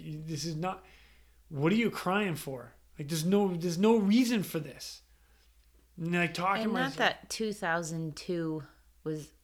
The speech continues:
Speaker 2: that long ago when you think about it, but I feel like it was long enough ago that P T S D was not something that people talked about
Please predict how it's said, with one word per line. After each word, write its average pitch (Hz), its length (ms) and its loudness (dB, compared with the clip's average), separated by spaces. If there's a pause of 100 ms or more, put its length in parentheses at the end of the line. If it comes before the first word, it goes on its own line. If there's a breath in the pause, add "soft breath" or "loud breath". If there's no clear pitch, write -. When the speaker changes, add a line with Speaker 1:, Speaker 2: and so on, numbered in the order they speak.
(140)
Speaker 2:
that 156 300 0
long 156 380 -2
ago 151 720 -2
when 165 180 -2
you 151 80 -2
think 156 220 -6
about 196 320 -4
it, 214 140 -10 (920)
but 175 220 2 (540 soft breath)
I 170 40 -8
feel 220 240 4
like 220 160 0
it - 120 0
was 160 160 -4
long 170 340 -2
enough 165 320 -4
ago 160 640 -2
that 147 280 -2 (460 soft breath)
P 180 180 -4
T 170 240 -2
S 151 120 -4
D 165 180 -4
was 151 200 -6
not 156 280 -2
something 156 380 -8
that 151 120 -12
people 147 360 -10
talked 208 420 -6
about 147 400 -4